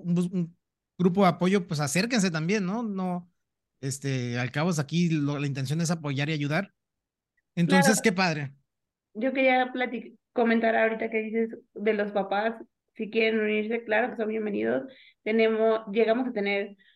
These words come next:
Speaker 2: familiares, un día estuvo la tía de un niño autista que, eh, la mamá le costaba darse cuenta que, que su hijo tenía rasgos, y ella se unió a la sesión, se informó, dijo que iba a platicar con la mamá, espero yo que, que sí haya sido así,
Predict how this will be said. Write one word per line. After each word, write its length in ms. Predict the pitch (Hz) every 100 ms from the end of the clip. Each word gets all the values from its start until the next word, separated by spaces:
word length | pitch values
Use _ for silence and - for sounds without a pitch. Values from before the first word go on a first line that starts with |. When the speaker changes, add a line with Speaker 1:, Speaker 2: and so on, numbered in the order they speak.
| _
Speaker 2:
familiares, 640 | - 220 208 202 208 269 240
un 220 | 214 208
día 260 | 208 208
estuvo 540 | 202 208 220 202 202 202
la 260 | 202 196 196
tía 260 | 233 262
de 80 | 233
un 100 | 220
niño 220 | 208 208
autista 420 | 208 208 208 208
que, 260 | 202 185 190 - - _ -
eh, 200 | - 196
la 180 | 196 190
mamá 600 | 196 196 202 202 208 202 202
le 200 | 214 220
costaba 440 | 208 208 226 269
darse 400 | 233 208 202 214
cuenta 420 | 208 196 202 196
que, 380 | 196 190 185 190 - _ _ _
que 200 | 226 220
su 140 | 220 214
hijo 280 | 214 233
tenía 260 | 220 202 196
rasgos, 560 | 214 214 226 233 285 285
y 200 | 220 233
ella 240 | 233 254 285
se 60 |
unió 200 | 233 233 233
a 40 |
la 140 | 240 233
sesión, 580 | 220 240 233 233 247 254 - _ -
se 80 | 233
informó, 640 | 226 220 214 214 214 220
dijo 200 | 220 220
que 100 | 220
iba 80 | 214
a 40 |
platicar 400 | 208 190 196 196
con 100 | 202
la 60 | 190
mamá, 380 | 185 208 254 254
espero 220 | - 202
yo 180 | 196 196
que, 340 | 190 190 190 - _ _
que 140 | 208
sí 60 | 220
haya 300 | 202 202 214
sido 180 | 214 208
así, 380 | 220 226 302